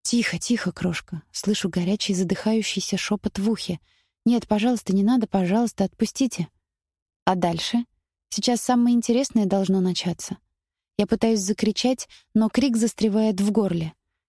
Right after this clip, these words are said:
«Тише. Если ты будешь умничкой, я не причиню тебе вреда». Я слышу дыхание с запахом кофе. Вы выкручиваете мне руки за спину.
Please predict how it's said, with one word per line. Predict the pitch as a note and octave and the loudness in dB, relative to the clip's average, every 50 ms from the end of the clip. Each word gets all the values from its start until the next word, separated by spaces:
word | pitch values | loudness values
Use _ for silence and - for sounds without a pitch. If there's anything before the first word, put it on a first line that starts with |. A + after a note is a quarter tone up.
| _ _ | _ _
«Тише. | - - A#3+ A#3+ G3+ - - - F3 F3+ _ _ _ _ _ _ _ - | -4 -2 0 0 0 -2 -4 -4 -6 -10 _ _ _ _ _ _ _ -2
Если | G#3 A3 - - A3+ | 0 0 2 0 0
ты | G3 - A3+ | 0 0 -2
будешь | F#3 A3 G#3+ G3+ G#3 - - | 0 0 0 0 0 0 0
умничкой, | A3 A#3+ B3+ B3 G#3+ - - - - F3+ | 2 2 2 2 0 -2 -4 -2 -2 0
я | F3+ G3 | 2 2
не | G#3 G#3+ G#3+ | 2 2 0
причиню | - - G#3+ - - A#3 A#3+ A3+ | 0 -2 -2 0 0 0 0 2
тебе | - A3+ G#3+ A3+ | 0 0 0 0
вреда». | G3+ G#3+ A3+ G3+ F#3+ F3+ E3 - _ _ _ _ _ _ _ _ _ _ _ - | 0 0 0 0 0 -2 -4 -6 _ _ _ _ _ _ _ _ _ _ _ -2
Я | G#3+ G#3+ | -2 0
слышу | - A#3+ B3+ - - A3+ | 0 0 0 0 0 0
дыхание | G3 A3 - - A#3 B3 B3 A#3+ A#3 G#3 | 0 0 0 0 2 2 4 2 2 0
с | |
запахом | F3+ G3 G#3 F#3 - G3+ - - G#3+ G#3 | 0 -2 -2 -2 -2 -2 0 0 0 0
кофе. | - - - G3 F3 - - F#3+ F3 - _ _ _ _ _ - | 0 0 -2 -2 -2 -2 -4 -6 -6 -6 _ _ _ _ _ -2
Вы | G3+ A3+ A3+ | 0 2 2
выкручиваете | A3+ G#3+ - A3+ B3+ A#3+ - - A3+ A3+ A3 - - G#3 | 2 2 2 2 0 0 0 0 0 0 0 0 2 2
мне | G#3 G#3 G#3 | 2 2 2
руки | G#3+ A3 A3 - - A#3 | 2 0 0 0 0 0
за | G#3+ G#3 G#3+ F#3 | 2 2 0 0
спину. | - - - F#3 F3+ F3+ E3+ | -2 -4 -2 -2 -2 -2 -4